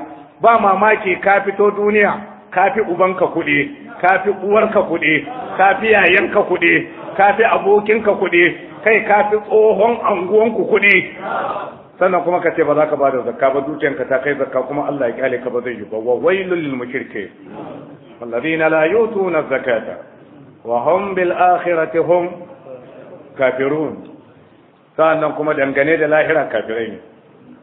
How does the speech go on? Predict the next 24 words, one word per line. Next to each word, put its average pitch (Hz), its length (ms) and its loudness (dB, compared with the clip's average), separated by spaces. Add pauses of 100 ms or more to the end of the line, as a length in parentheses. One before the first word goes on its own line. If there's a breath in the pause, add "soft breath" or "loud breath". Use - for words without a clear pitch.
(120)
Domin 135 220 -2
duk 185 120 0
wanda 190 220 0
baya 160 240 2
ba 156 140 2
da 156 140 -2
zakka, 143 300 -2
bai 147 100 -2 (120)
yarda 151 100 -4
da 139 100 -4
lahira 120 320 -4
ba 101 120 -8
kenan. 98 280 -16 (680)
Idan 160 220 0
da 208 80 4
ya 185 360 4 (140)
yarda 180 200 0
da 180 100 2
lahira, 175 420 4
da 143 140 0
zai 151 100 0
ba 135 160 2
da 123 100 -4
zakka. 98 300 -10